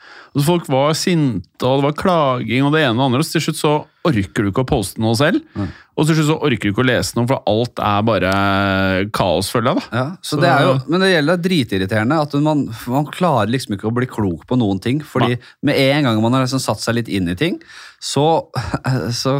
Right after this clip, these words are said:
Speaker 2: kan du banne på at det finnes noe annen litteratur, eller annen, eh, noe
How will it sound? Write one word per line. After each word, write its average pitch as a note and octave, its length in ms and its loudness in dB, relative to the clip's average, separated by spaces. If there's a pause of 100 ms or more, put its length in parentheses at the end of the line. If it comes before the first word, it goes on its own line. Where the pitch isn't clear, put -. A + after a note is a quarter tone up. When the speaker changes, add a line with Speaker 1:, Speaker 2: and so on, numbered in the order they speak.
Speaker 2:
kan B2+ 140 0
du C#3+ 80 2
banne A#2 420 0
på E2+ 80 -4
at E2+ 80 -4
det G#2+ 100 -6
finnes F#2 380 -2
noe G2+ 80 0 (220)
annen E2 440 -4
litteratur, F2+ 480 -4
eller E2+ 300 -2
annen, C2 240 -8
eh, C2 720 -12 (100)
noe G#2+ 140 2